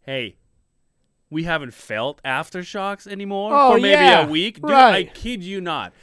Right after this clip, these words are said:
Speaker 1: I was just thinking about this the day before Mother Nature said, "Oh, my bad.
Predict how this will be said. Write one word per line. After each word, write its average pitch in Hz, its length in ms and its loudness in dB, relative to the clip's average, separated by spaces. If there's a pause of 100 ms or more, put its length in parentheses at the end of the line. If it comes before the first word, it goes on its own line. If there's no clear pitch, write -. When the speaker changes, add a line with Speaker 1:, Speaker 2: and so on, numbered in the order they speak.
(280)
Speaker 1:
I 175 160 -6
was 175 240 -8
just 233 400 -6
thinking 165 260 -6
about 127 280 -4
this 120 280 -8 (1000)
the 165 120 -6
day 175 380 -4
before 156 680 -8 (880)
Mother 151 380 -6
Nature 139 320 -10
said, 123 220 -12
"Oh, 196 260 -2 (220)
my 226 120 -2
bad. 208 280 2